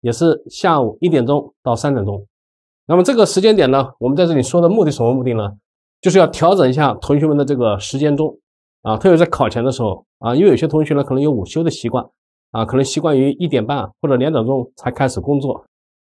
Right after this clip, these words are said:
那么这时候呢，就需要大家啊，应对这个考试后调整一下你的生物钟，对吧？拿出最好的状态来。好，那么从这个时间呢，也能看出来啊，我们整个注会税法的考试时间呢，是整整两个小时，也就是说一百二十分钟。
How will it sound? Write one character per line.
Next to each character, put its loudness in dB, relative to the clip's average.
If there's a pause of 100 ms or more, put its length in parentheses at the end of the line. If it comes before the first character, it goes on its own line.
(120)
那 2
么 6
这 4
时 0
候 4
呢， 4
就 -6
需 -2
要 4
大 0
家 0 (320)
啊， -2
应 4
对 2
这 -4
个 0
考 -2
试 -4
后 2
调 -4
整 0
一 -4
下 -4
你 -2
的 -2
生 -2
物 -2
钟， -4 (340)
对 -2
吧？ -2 (260)
拿 -4
出 -4
最 2
好 -2
的 -2
状 -2
态 -8
来。 -12 (1080)
好， 0 (200)
那 2
么 6
从 2
这 0
个 2
时 -4
间 4
呢， 4
也 4
能 2
看 0
出 -8
来 0
啊， -4
我 -2
们 -4
整 0
个 2
注 -4
会 -2
税 0
法 -4
的 -2
考 -4
试 -4
时 -10
间 -2
呢， -4
是 -4
整 0
整 -2
两 -4
个 -6
小 -6
时， -12 (540)
也 0
就 -2
是 -2
说 0
一 -2
百 -4
二 -4
十 -10
分 -6
钟。 -8